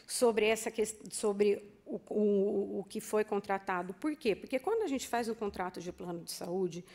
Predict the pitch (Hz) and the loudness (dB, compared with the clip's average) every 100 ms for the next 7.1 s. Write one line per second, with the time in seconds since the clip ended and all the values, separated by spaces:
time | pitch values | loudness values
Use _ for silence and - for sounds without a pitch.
0 | - - - 220 247 - 240 247 247 247 | -20 -18 -4 -2 -2 -2 0 2 2 0
1 | 247 247 247 233 - 240 - 240 233 233 | -2 -2 0 -4 -4 -8 -4 0 0 -2
2 | 247 233 240 262 233 262 240 262 208 - | -2 0 0 -2 -2 0 2 2 0 -6
3 | - - - - - - 214 - 403 381 | -10 -14 -18 -18 -18 -6 -4 -2 0 0
4 | 254 269 254 247 247 226 214 220 220 220 | 0 -2 -4 -4 -2 -2 -2 -6 -4 -4
5 | 208 214 208 - 220 202 208 220 202 240 | 0 0 -2 -2 -4 -4 -4 -4 -2 0
6 | 254 262 269 240 233 - - 175 185 - | -2 -2 -4 -4 -6 -8 -4 -4 -4 -8